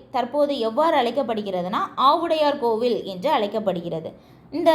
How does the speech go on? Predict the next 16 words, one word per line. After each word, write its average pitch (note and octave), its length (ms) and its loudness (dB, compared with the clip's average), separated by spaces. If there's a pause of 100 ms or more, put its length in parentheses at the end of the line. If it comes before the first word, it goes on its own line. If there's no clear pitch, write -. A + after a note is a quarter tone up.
(140)
ஆவுடையார் F#4+ 560 2
கோவில் D#4 320 -4
எங்க C4 240 -4
இருக்குன்னா, G#3+ 440 -2
தற்போதுள்ள C4 640 4
புதுக்கோட்டை E4 680 0
மாவட்டத்துல G3+ 640 0
அமைந்திருக்கு. F3 600 0 (840)
இவர் G4+ 220 4
வந்து B3 260 4 (120)
திருப்பெருந்துறையில் F4 1000 2 (720)
எழுந்தருளியுள்ள C#4+ 960 2 (140)
இறைவனை C4 460 0
வந்து F#3 280 -2 (120)
மனம் B3+ 460 2
உருகி, F4 480 2